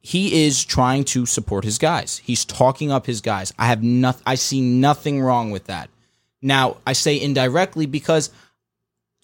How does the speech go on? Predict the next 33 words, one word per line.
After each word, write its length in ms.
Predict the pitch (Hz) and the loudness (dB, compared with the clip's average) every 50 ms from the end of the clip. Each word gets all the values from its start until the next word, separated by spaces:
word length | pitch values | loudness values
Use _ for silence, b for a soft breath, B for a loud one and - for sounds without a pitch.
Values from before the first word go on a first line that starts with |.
| _ - | _ 2
after 240 | 156 165 165 170 156 | 2 2 2 0 -4
speaking 300 | - - 170 160 160 160 | -2 -2 -4 -2 -2 -4
to 80 | 151 170 | -2 0
my 120 | 165 165 | 0 0
father, 400 | 165 165 180 170 175 175 165 156 | 0 2 2 4 4 4 4 4
I 140 | - 156 160 | 4 2 2
can 160 | 160 165 147 | 0 -2 -4
see 220 | - - 170 170 165 | -4 -2 -2 2 4
how 300 | 156 151 151 147 - b b b b b b | 4 4 4 2 0 b b b b b b
one's 260 | 135 147 170 185 170 165 | 0 2 2 2 0 -2
perception 760 | - - 160 - - - 202 196 196 - - - 170 160 156 | -4 -4 -2 -2 0 2 2 2 2 2 0 -2 0 0 0
may 160 | 156 156 147 | 0 0 -2
be, 340 | 123 143 151 147 139 131 b b b b b b b | -2 -4 -4 -4 -4 -6 b b b b b b b
"Oh, 160 | - - 131 | -2 -2 -2
he's 220 | 107 104 123 120 - | -2 -4 -8 -6 -4
taking 260 | - 143 110 117 110 | -4 -4 -4 -6 -8
a 40 | 90 | -12
jab 420 | - - - 117 127 127 127 110 110 | -10 -6 -2 0 0 2 0 0 -2
at 80 | 107 | -6
Mahomes." 540 | 101 104 101 110 101 95 78 - - - - _ _ _ _ _ _ - - | -8 -8 -8 -10 -10 -12 -12 -14 -16 -18 -18 _ _ _ _ _ _ 0 2
I 240 | 180 196 214 226 | 4 4 4 2
feel 300 | 214 214 - 185 175 170 | 0 0 0 2 2 4
as 160 | 165 156 131 131 | 2 2 2 0
if 180 | 139 135 - - | -2 -2 -2 -4
it's 200 | 160 156 - - | -4 -4 -2 -2
not 300 | 160 160 151 151 - - - | 0 2 2 2 2 2 0
overly, 460 | 156 175 170 156 156 160 156 156 147 | 0 0 0 0 -2 -2 -2 -2 -2
it's 280 | 143 - - 135 123 - | -2 -2 -4 -4 -4 -2
not 180 | 156 143 - - | -2 -2 0 2
overly 340 | 160 190 180 180 160 147 131 | 0 2 2 2 0 0 0
a 40 | 127 | -2
jab 380 | 107 110 135 151 131 131 120 113 | 0 2 4 4 4 4 2 -2
because 340 | 127 - - 135 127 - | -4 -2 0 0 0 0